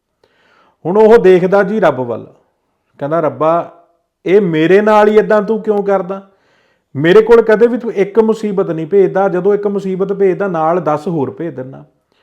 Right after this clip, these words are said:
ਵੀ ਇਹ ਮੇਰੀ ਕਿਸਮਤ 'ਚ ਏਦਾਂ ਕਿਉਂ ਲਿਖਿਆ?" ਬੜਾ ਕੋਸਦਾ, ਖਿਝ ਜਾਂਦਾ, ਗੁੱਸੇ 'ਚ ਆ ਜਾਂਦਾ। ਹੁਣ ਸੋਚੀ ਜਾਂਦਾ, "ਕੀ ਕਰਾਂ, ਕੀ ਹੱਲ ਹੋਊਗਾ ਇਹਦਾ?" ਕੋਈ ਹੱਲ ਹੀ ਨਹੀਂ। ਉਹ ਕਹਿੰਦਾ, "ਨਹੀਂ, ਮੈਨੂੰ ਇੱਥੇ ਹੀ ਰਹਿਣਾ ਪੈਣਾ, ਇੱਥੇ ਹੀ ਬਹਿਣਾ ਪੈਣਾ।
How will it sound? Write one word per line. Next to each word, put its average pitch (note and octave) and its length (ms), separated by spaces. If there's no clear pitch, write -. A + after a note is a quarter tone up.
ਵੀ G3+ 260
ਇਹ A#3+ 100
ਮੇਰੀ A3+ 260
ਕਿਸਮਤ G#3+ 400
'ਚ G3+ 40
ਏਦਾਂ E3+ 220
ਕਿਉਂ C#3+ 220
ਲਿਖਿਆ?" A2+ 320
ਬੜਾ F3+ 360
ਕੋਸਦਾ, C#3+ 540
ਖਿਝ F3+ 300
ਜਾਂਦਾ, C#3+ 580
ਗੁੱਸੇ F#3 340
'ਚ E3 80
ਆ C#3+ 120
ਜਾਂਦਾ। B2 340
ਹੁਣ G#3 420
ਸੋਚੀ G3+ 420
ਜਾਂਦਾ, F3+ 380
"ਕੀ F3 280
ਕਰਾਂ, D#3+ 440
ਕੀ E3 200
ਹੱਲ D#3 200
ਹੋਊਗਾ D3+ 400
ਇਹਦਾ?" D3 260
ਕੋਈ E3 180
ਹੱਲ D#3 240
ਹੀ F3 100
ਨਹੀਂ। C3 160
ਉਹ C#3+ 100
ਕਹਿੰਦਾ, D#3 200
"ਨਹੀਂ, D3+ 220
ਮੈਨੂੰ D3+ 240
ਇੱਥੇ D3+ 200
ਹੀ D#3 40
ਰਹਿਣਾ D3 240
ਪੈਣਾ, C#3+ 280
ਇੱਥੇ D#3 200
ਹੀ D3 60
ਬਹਿਣਾ C#3 220
ਪੈਣਾ। C#3+ 420